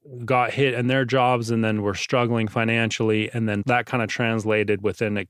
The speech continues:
you know, a couple of years later, all of a sudden it was like the surgical cases just slowed down significantly.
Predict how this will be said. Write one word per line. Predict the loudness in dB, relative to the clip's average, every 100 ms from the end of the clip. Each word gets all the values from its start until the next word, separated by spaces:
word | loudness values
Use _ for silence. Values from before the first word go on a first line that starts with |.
| -8
you | -6
know, | -4
a | -4
couple | -4 -2 -2
of |
years | -2 -2 -2
later, | 0 2 2 0 -2 -8 -20 -20 _
all | 0 0
of |
a | -2
sudden | -2 -2 -2
it |
was | -8 -4
like | -4 -4
the | -8
surgical | -4 -4 -4 -8 -6
cases | -4 -4 -6 -10
just | -8 -8
slowed | -8 -6 -6 -4 -4 -4
down | -6 -6 -6 -8 -10
significantly. | -12 -12 -14 -12 -10 -12 -14 -14 -12 -14 -16